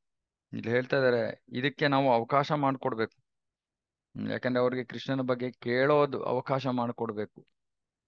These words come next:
ಆ, ಮತ್ತೆ ವೈಯಕ್ತಿಕವಾಗಿ ಸಂಬಂಧ ಬೆಳೆದಾಗ, ಆ, ಸಹಜವಾಗಿ ಅವರಿಗೆ ಏನಾದ್ರೂ ಸಮಸ್ಯೆಗಳಿದ್ರೆ ಅವ್ರು ನಿಮ್ಮ ಹತ್ರ ಬರ್ತಾರೆ, ನೀವು ಅವ್ರಿಗೆ ಮಾರ್ಗದರ್ಶನ ಕೊಡೋದಕ್ಕೆ ಕಾರಣರಾಗ್ತೀರಾ. ಈ ಒಂದು ವಿಷಯವನ್ನ ನಾವು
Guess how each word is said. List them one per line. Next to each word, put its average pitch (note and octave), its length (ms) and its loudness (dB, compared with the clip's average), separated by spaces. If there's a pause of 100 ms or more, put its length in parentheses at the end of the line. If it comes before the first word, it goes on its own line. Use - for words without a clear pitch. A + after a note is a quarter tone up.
(280)
ಆ, - 20 -4 (540)
ಮತ್ತೆ C#3+ 580 4 (160)
ವೈಯಕ್ತಿಕವಾಗಿ D3+ 840 4
ಸಂಬಂಧ C#3+ 360 0
ಬೆಳೆದಾಗ, C3 500 4 (720)
ಆ, B2 220 -4
ಸಹಜವಾಗಿ C#3 680 2
ಅವರಿಗೆ B2+ 380 2
ಏನಾದ್ರೂ B2+ 360 0
ಸಮಸ್ಯೆಗಳಿದ್ರೆ A#2+ 640 -2
ಅವ್ರು A#2 160 0
ನಿಮ್ಮ A2 180 -4
ಹತ್ರ G#2+ 180 -6
ಬರ್ತಾರೆ, G#2+ 440 -2
ನೀವು A2+ 220 -2
ಅವ್ರಿಗೆ A2+ 260 -4
ಮಾರ್ಗದರ್ಶನ A2+ 640 -4
ಕೊಡೋದಕ್ಕೆ G#2+ 440 -12
ಕಾರಣರಾಗ್ತೀರಾ. G#2 800 -10 (1600)
ಈ D3+ 180 0
ಒಂದು E3+ 560 2 (880)
ವಿಷಯವನ್ನ D#3 440 0
ನಾವು C#3+ 540 2